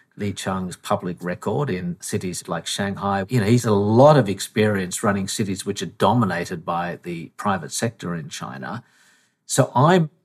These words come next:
have a little bit of flexibility on this issue because of the economic problems. That allows for the introduction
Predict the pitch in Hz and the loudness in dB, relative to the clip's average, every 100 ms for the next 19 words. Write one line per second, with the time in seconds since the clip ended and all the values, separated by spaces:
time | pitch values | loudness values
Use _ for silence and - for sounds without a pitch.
0 | _ - 113 107 107 123 107 107 98 - | _ -2 0 2 6 6 6 0 -4 -2
1 | 120 104 - 101 101 95 92 82 82 87 | -4 -2 -4 -2 -4 -2 -4 -6 -8 -6
2 | - 98 - 85 101 - - 185 185 104 | -2 -2 -2 -4 -4 -4 4 4 4 0
3 | 95 90 95 90 90 - - 95 101 98 | -2 -4 -6 -6 -8 -8 -4 -2 -2 -2
4 | 113 117 101 98 104 117 117 107 104 92 | 0 0 2 2 4 2 0 -2 -4 -2
5 | 101 98 92 87 - 104 90 | -2 -2 -4 -4 -4 -4 -4